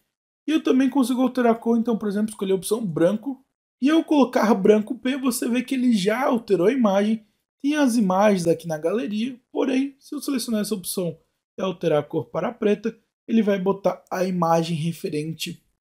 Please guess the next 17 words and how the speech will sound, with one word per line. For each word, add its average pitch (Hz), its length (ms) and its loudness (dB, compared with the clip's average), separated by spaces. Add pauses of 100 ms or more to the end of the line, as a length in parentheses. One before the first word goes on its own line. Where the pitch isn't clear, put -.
(160)
a 226 120 4
essa 165 260 2
variante. 165 460 -2
Então 277 140 -4
é 311 60 -2
legal 269 220 -2
que - 80 -18
você 262 180 -2
consegue 185 600 -2 (320)
setar - 400 -4
a 190 40 4
imagem 196 420 2
e - 20 2
a 190 60 -2
pessoa 180 360 -2
vai 165 220 2
ver. 127 300 -6